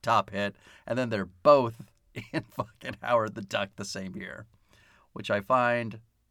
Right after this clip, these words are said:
to be kind of delicious. <laughs> But anyway,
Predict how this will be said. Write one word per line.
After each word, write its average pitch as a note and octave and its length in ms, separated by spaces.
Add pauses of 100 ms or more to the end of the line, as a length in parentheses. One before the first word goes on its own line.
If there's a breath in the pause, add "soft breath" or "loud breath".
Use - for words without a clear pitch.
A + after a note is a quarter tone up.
(220)
to A#2+ 100
be G#2 180
kind F#2+ 280
of E2 120
delicious. - 760
<laughs> B3+ 100 (600 loud breath)
But C3+ 120
anyway, G#2+ 560